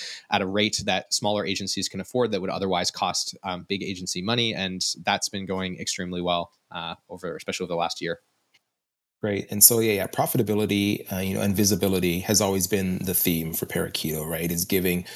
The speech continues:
Speaker 2: agency owners the ability to, you know, better estimate on, you know, their, their future projects based on historical data that they would gather through, you know, tools like Harvest and things like that. So why, why the pivot from software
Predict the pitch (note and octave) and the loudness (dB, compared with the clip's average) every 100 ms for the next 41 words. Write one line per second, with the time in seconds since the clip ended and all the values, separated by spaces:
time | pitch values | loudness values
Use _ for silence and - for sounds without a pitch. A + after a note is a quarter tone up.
0 | - - G2 F2+ - F#2 F#2 F#2 F2+ F2+ | -6 2 4 8 8 6 0 -2 0 0
1 | F#2 F#2 F2+ F2+ F2+ - G2+ F2+ F2 - | 0 0 2 0 4 6 6 4 2 -2
2 | - - G2 F2+ F2 F2+ E2+ F2+ - G#2 | -12 -6 0 0 2 0 2 8 8 8
3 | F2+ F2+ F2+ - G2 F2 F2 F2 E2+ - | 2 -2 -4 -4 -2 0 0 0 -2 -6
4 | - G#2 F2+ F2 E2+ E2+ F2+ F2+ F#2 G2 | -4 -2 0 0 0 0 -2 0 0 0
5 | - G#2+ G#2 G#2 - F2+ E2+ - F2+ F2 | 2 2 2 0 0 2 4 4 2 0
6 | F2+ - G2 F#2+ G#2+ F#2 F#2+ G2 G2 F#2+ | 4 6 6 2 2 2 4 2 0 -4
7 | - - - G2 F#2+ F2+ F2+ F2+ F2 F#2 | -12 -14 -6 0 2 2 2 2 2 2
8 | - F#2+ F2+ F2 F2+ E2+ E2 - G2 E2+ | 0 0 2 4 2 -2 2 4 4 2
9 | E2 - F2+ F2 E2 - - F2+ - F2 | -2 0 0 0 4 8 8 6 -4 -2
10 | E2+ E2+ F2+ E2 - - F#2 F#2 - - | -2 -2 -2 6 10 10 6 -4 -10 -10
11 | A#2+ A2 A2 A2+ A#2+ C3 A2 A2+ B2+ B2+ | -6 0 2 4 2 0 0 2 4 2
12 | - - G2 G2 - - G2 F#2 F#2+ F#2+ | 0 -4 -2 -2 0 0 2 0 0 -2
13 | G2 - - F#2 - - G2+ F#2 F#2+ F#2+ | 6 10 10 6 0 -6 -4 -2 0 -2